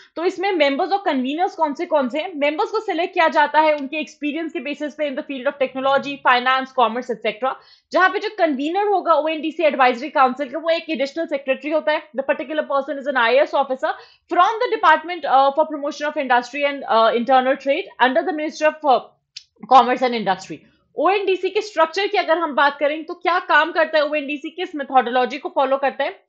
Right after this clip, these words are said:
There is something called as the free software methodology, जो कि बैकएंड प्रोटोकॉल या बैकएंड गेटवेज पे डिपेंडेंट है। एक interop-, अ, अ, अ, अ, interoperable प्रोटोकॉल है जो कि डिसेंट्रलाइज्ड डिजिटल कॉमर्स से एसोसिएटेड है,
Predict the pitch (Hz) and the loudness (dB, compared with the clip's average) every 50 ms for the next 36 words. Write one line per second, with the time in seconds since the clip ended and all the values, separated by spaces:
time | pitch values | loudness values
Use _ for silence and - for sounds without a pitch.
0 | - 254 359 381 453 453 427 349 302 269 370 370 381 370 339 285 294 294 294 285 | -8 -6 -4 -4 -4 -4 -4 -4 -4 -4 -6 -8 -4 0 0 0 2 2 2 2
1 | 277 269 277 381 381 - - 302 311 359 359 - - 269 247 247 247 330 330 320 | 2 0 -2 -6 -8 -6 -6 -6 -6 -6 -6 -4 -2 0 0 0 0 -2 -4 -4
2 | 302 277 - 254 247 233 220 226 233 214 208 - 262 349 381 - - - - - | -4 -4 -2 0 0 0 0 0 0 0 0 0 -4 -8 -8 -10 -16 -20 -20 -20
3 | _ - 262 311 302 392 403 320 202 - 262 254 254 370 381 392 - 330 311 - | _ -4 -4 -2 0 0 0 0 2 2 2 2 2 -2 -6 -4 -2 -4 -4 -4
4 | 320 320 - 302 285 302 311 330 339 - 311 311 320 226 190 254 254 247 277 349 | -4 -4 0 2 2 2 2 0 -2 0 4 4 4 4 4 2 0 2 0 -4
5 | 359 240 208 262 254 254 247 277 330 370 370 - - 339 339 247 226 - - 233 | -6 -4 -4 -4 -4 -4 -4 -6 -6 -6 -6 -6 -6 -4 -4 -4 -4 -2 0 0
6 | 226 214 233 254 262 247 262 294 359 - - _ _ - 269 359 381 - 294 311 | 0 0 -2 -4 -2 -2 -2 -4 -4 -8 -18 _ _ -8 -6 -6 -4 -4 -4 -6
7 | 320 311 381 453 440 403 349 330 - - - - - 254 254 247 - - 254 247 | -6 -4 -2 0 2 4 4 2 2 -4 -6 0 2 4 4 4 4 4 4 6
8 | 247 240 - - - 269 247 - 226 233 226 - 285 330 392 415 359 330 320 302 | 4 4 2 0 2 2 2 4 4 2 2 2 0 -2 -2 0 0 0 0 -2
9 | 311 302 254 330 269 269 294 262 - 285 277 277 277 285 294 285 277 247 294 269 | -4 -8 -6 -6 -6 -2 -2 -2 -2 -4 -4 -2 -2 0 0 0 -2 -4 -6 -6
10 | 339 349 240 185 277 311 370 381 381 349 320 285 294 294 294 285 226 262 240 247 | -6 -6 -6 -4 -4 -2 -2 0 0 -2 -4 -4 -4 -2 -2 -2 -2 -6 -10 -10
11 | 220 285 302 294 294 262 247 233 254 269 - 285 285 277 226 240 240 233 233 226 | -6 -6 -4 -2 0 0 2 0 -2 -6 -6 -4 -4 -2 -2 -2 -2 -4 -6 -6
12 | - 247 247 - 269 294 233 285 311 370 | -6 -8 -8 -6 -6 -6 -6 -6 -6 -6